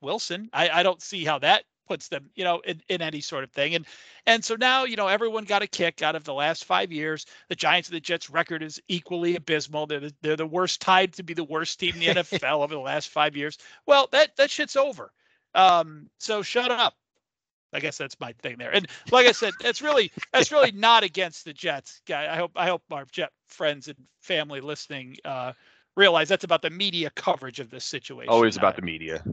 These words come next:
Speaker 1: Yeah.
Speaker 3: Yes.
Speaker 1: Yeah.
Speaker 2: Well, well, that's a good segue. So, uh, usually we talk about the media in some sort in our pet peeves. So I'll, I'm gonna lead with Mike again. Pet
Speaker 1: Yeah, I,
Speaker 2: peeves.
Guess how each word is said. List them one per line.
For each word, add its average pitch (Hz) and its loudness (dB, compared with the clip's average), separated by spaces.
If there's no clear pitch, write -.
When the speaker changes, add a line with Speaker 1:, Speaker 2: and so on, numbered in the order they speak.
Speaker 1:
Yeah. 135 0
Speaker 3:
Yes. - -2
Speaker 1:
Yeah. 55 -16
Speaker 2:
Well, 170 -4
well, 156 4
that's 208 0
a 233 -8
good 254 -2
segue. 233 -2
So, 147 -2
uh, 147 2
usually 202 -6
we 170 -8
talk 170 -2
about 170 -2
the 147 -10
media 156 -6
in 117 -12
some 220 -4
sort 127 -8
in 117 -6
our 113 -2
pet - -6
peeves. 175 -12
So 107 -10
I'll, 208 2
I'm 214 -2
gonna 208 -6
lead 208 -2
with 185 -6
Mike 160 4
again. 165 -2
Pet 185 -2
Speaker 1:
Yeah, 240 0
I, - -4
Speaker 2:
peeves. - -14